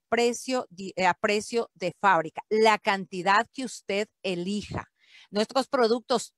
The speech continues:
todos son europeos, son naturales, no se prueban en animales, o sea, son productos garantizados que se venden en más de sesenta países. O sea, es un producto desde hace más de cincuenta y dos años. Entonces, es una garantía total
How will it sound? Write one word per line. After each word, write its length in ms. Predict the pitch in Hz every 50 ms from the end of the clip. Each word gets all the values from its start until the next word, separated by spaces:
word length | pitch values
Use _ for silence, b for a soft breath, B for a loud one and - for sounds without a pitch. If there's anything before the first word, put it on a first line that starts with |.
| _
todos 400 | - 294 285 302 262 311 330 320
son 320 | - - 247 240 254 254 - -
europeos, 760 | - 202 196 190 185 185 175 - - 247 254 262 262 277 262
son 280 | - - 214 202 202 208
naturales, 760 | 202 202 180 _ - 175 180 196 214 233 247 247 247 262 247
no 140 | 220 190 185
se 140 | - 196 175
prueban 400 | _ - 190 185 190 190 190 190
en 160 | 180 175 170
animales, 680 | 170 170 170 170 180 214 247 269 269 269 262 269 269 -
o 80 | 185 165
sea, 200 | - 208 190 b b b b b
son 220 | b - 226 226 220
productos 560 | 220 226 214 208 226 226 - 247 220 - - -
garantizados 1160 | 190 160 - 220 226 226 226 226 233 233 233 220 - - 190 - - 220 226 247 254 269 262
que 140 | - - 196
se 180 | 170 - 190 180
venden 440 | 185 202 214 220 220 214 226 214 185
en 140 | 170 175
más 260 | 175 180 190 202 220 -
de 100 | 202 185
sesenta 720 | - - - - - - 214 208 208 208 - - 208 202
países. 840 | - - - 147 147 160 165 180 180 - - - - - - - - -
O 40 |
sea, 160 | - - 139 151
es 120 | 170 175
un 180 | 196 196 196 170
producto 500 | - 180 175 180 185 180 - - 208 - b b b b b
desde 280 | b - 185 165 - 214
hace 200 | 202 - 226 202
más 180 | 208 214 220
de 80 | 208 196
cincuenta 520 | - - 196 175 - 202 185 175 - 170
y 40 | 170
dos 200 | 170 175 175 156
años. 440 | 202 170 151 135 - 175 165 - -
Entonces, 360 | - 151 - 156 165 - 185 -
es 220 | 175 190 180 - -
una 320 | - 226 226 233 240 226 -
garantía 720 | 185 156 196 190 185 185 185 180 - - 254 254 262 254 254
total 640 | - - 208 185 - _ - 220 220 247 294 311